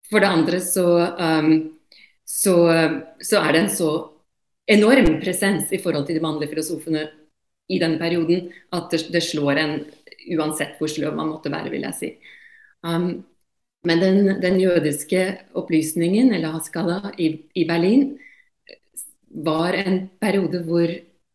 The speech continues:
kvinnelige skribenter, kvinnelige tenkere, kvinnelige salong, hva skal vi si, organisatorer, vertinner høres litt vel passivt ut, ehm, spilte en veldig, veldig stor rolle. De har fellesskap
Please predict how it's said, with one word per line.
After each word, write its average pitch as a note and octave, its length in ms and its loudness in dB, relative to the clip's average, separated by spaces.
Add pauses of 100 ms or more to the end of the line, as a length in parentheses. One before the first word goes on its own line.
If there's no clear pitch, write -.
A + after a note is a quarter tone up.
kvinnelige D#3+ 540 0
skribenter, E3 580 -2
kvinnelige D#3 400 -4
tenkere, E3 460 -4 (760)
kvinnelige E3 680 -2 (180)
salong, D3+ 680 -4 (400)
hva E3 160 -12
skal - 220 -12
vi E3 100 -8
si, E3+ 100 -6
organisatorer, F3 800 -2
vertinner E3+ 440 -4
høres E3+ 320 -6 (120)
litt D#3+ 200 -4
vel D#3+ 180 -8
passivt A3 420 -4
ut, - 240 -2 (560)
ehm, F#3 220 -4 (320)
spilte - 480 2
en - 120 -2 (440)
veldig, G3 420 4
veldig F#3+ 300 0
stor G3 260 -2
rolle. G3 260 2 (380)
De A3+ 140 0
har F#3+ 320 -2 (480)
fellesskap E3+ 720 -4